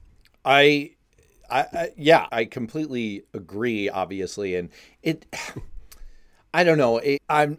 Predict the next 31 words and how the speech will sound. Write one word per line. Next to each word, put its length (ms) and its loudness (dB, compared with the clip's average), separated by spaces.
I, 240 -2
at 240 -6
the 80 4
risk 640 0
of 300 -4
kind 200 -6
of 80 -12
continually 680 -6
dragging, 500 -4
because 340 -2
back 340 4
to 100 -12
the 100 -4
financial 540 -4
planning 300 -6
side 200 -4
of 80 -12
this, 220 -10
ultimately, 720 2
this 240 4
entire 380 -4
topic, 560 -8
and 440 -4
it, 220 0
it 140 4
truly 400 6
is 180 -2
not 240 4
meant 320 -4
to, 280 -6
like, 400 -6